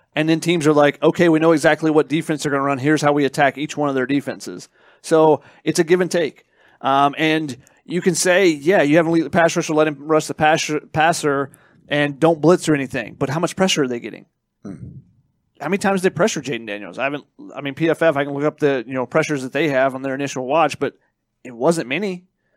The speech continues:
Speaker 1: Um, you know, he wasn't under duress constantly. Now, maybe that was part of their plan to keep him in the pocket, just force him to be a passer 'cause he didn't look good. Actually, very, I'm very disappointed in the development of Jaden Daniels. Um, one, just 'cause he's a, he's a great kid,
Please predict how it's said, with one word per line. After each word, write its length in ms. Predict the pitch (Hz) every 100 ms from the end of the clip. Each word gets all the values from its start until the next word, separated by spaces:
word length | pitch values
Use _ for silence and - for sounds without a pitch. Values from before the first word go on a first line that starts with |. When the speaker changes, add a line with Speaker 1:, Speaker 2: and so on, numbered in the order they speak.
| _ -
Speaker 1:
Um, 300 | 120 123 123
you 80 | 135
know, 80 | 143
he 60 |
wasn't 280 | 135 156 160
under 140 | 143 151
duress 460 | 139 131 170 175
constantly. 400 | - 143 139 165
Now, 160 | 151 135
maybe 260 | 143 160
that 100 | 156
was 120 | 151 -
part 180 | 165
of 60 | 160
their 100 | 156
plan 360 | 143 156 185 170
to 60 |
keep 200 | - 147
him 80 | 139
in 60 | 127
the 80 |
pocket, 520 | 117 180 180 180 160 -
just 160 | 135
force 240 | - 151 160
him 80 |
to 60 | 151
be 80 | 147
a 40 |
passer 460 | - 170 175 180 165
'cause 160 | 139
he 80 | 123
didn't 220 | 127 196
look 160 | 190 175
good. 260 | 139 135 135 _ _ -
Actually, 260 | - - 120
very, 260 | 135 220
I'm 160 | 160 185
very 240 | 233 294
disappointed 760 | 185 175 160 - 151 147 131 123 _ _ _ _
in 240 | 151 156 147
the 480 | 147 143 143 131 - _
development 560 | - 151 151 160 143 139
of 60 | 131
Jaden 260 | 139 131
Daniels. 500 | 127 117 117 101 127 _ _ _ -
Um, 320 | 131 127 127
one, 240 | 156 208
just 180 | 190 185
'cause 140 | 190 151
he's 160 | 180
a, 60 | 156
he's 120 | 165
a 40 | 156
great 220 | 160 175
kid, 400 | - 160 147 -